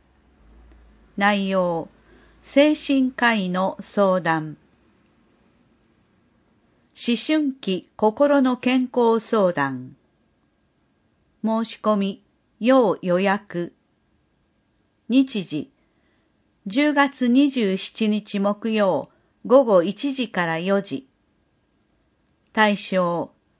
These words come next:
市内在住、在学の高校生と保護者。内容、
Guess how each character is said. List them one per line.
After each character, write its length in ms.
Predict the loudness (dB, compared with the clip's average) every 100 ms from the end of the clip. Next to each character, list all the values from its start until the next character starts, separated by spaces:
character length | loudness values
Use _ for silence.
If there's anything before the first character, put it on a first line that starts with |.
| _ _
市 240 | -6 0 2
内 320 | 2 0 0
在 320 | 0 2 0
住、 460 | -2 -2 -4 -8 -14 -16
在 340 | -2 0 0 0
学 320 | -2 -2 -2
の 300 | -2 -4 -10 2
高 260 | 4 4
校 320 | 4 2 2
生 340 | 0 -2 -2 -2
と 360 | 0 -2 -2 _
保 180 | -2
護 160 | -2 -4
者。 300 | -4 -8 -10 _ _ _ _ _ _ _ _ _ _ _ _ _
内 340 | -2 -2 -2 0
容、 400 | 0 0 -4